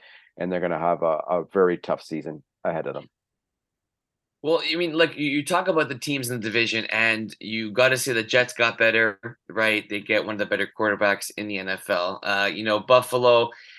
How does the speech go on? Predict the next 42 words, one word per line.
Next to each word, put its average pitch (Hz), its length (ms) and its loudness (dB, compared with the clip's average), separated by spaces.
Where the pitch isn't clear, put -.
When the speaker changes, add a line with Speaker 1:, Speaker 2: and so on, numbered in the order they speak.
Speaker 2:
you - 380 -16
think 147 200 0
they 127 300 0
said 139 220 2
about 135 200 2
the 127 80 -4
same, 123 400 0
but 113 180 -2
they, 120 80 0
you 120 120 0
know, 113 140 -2
they 110 100 0
were 117 100 2
the 113 100 0
favorites 113 480 -6
in 117 60 -8
the 104 100 -8
division, 110 580 0
and 101 160 -4
you 101 100 -10
don't 110 180 0
necessarily 110 360 -4
have 110 120 0
to 104 80 -12
change - 520 -6
too 110 120 -4
much. 98 360 -2
Um, 104 400 0
they, 107 120 2
I 110 80 6
mean, 110 140 -2
look, 104 200 2
are, 101 160 2
are 104 100 -2
they 107 80 -4
Super 117 180 -6
Bowl 123 100 2
contenders? 117 460 0
I 101 80 2
think 123 260 -2
so, 127 380 6
and, 101 280 0